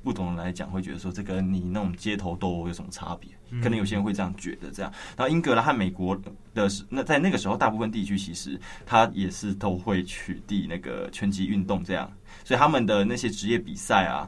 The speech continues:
Speaker 1: 它其实是常常都是偷偷的在赌场里面举行。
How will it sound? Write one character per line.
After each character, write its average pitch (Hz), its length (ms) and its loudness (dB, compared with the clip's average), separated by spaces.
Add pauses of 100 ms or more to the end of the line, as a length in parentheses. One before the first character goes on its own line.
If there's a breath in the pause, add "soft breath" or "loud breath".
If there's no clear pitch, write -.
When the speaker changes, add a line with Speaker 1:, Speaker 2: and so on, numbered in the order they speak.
(140 loud breath)
Speaker 1:
它 147 120 -4
其 107 120 -4
实 101 60 2
是 123 140 -2
常 98 200 -2
常 95 160 2
都 98 120 2
是 98 220 -2
偷 113 280 0
偷 107 240 0
的 101 240 -4 (400)
在 107 220 4 (260)
赌 101 100 -2
场 98 220 0
里 82 60 -6
面 92 120 0
举 - 160 -8
行。 - 200 -12